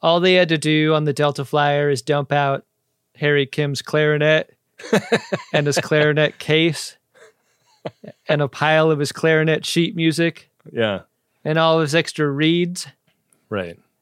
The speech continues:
Speaker 1: And that little, uh, absorbent towel on the rope with the little weight at the end.
Speaker 2: Yeah, and then they started rising, and then they beamed out all of Riga's equipment,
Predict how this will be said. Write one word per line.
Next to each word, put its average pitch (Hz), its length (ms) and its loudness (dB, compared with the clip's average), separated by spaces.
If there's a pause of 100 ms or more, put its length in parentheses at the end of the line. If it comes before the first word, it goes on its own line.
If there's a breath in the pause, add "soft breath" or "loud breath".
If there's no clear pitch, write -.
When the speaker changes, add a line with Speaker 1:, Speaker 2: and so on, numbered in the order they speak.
(320)
Speaker 1:
And 160 160 0
that 156 200 0
little, 160 500 2
uh, 143 320 0 (300)
absorbent 151 640 0
towel 156 580 0 (140)
on 147 160 -2
the 139 80 -4
rope 156 360 0 (220)
with 135 160 -6
the 151 100 -2
little 139 220 -2
weight 156 200 2
at 180 180 -4
the 180 160 0
end. 190 320 0 (400)
Speaker 2:
Yeah, 110 260 0
and 131 140 2
then 160 120 4
they 170 120 4
started 151 640 0
rising, 143 680 2 (600)
and 139 140 0
then 160 80 4
they 196 100 4
beamed 147 280 2
out 156 140 4
all 151 160 4
of 117 140 -2
Riga's 123 340 2
equipment, 151 680 -2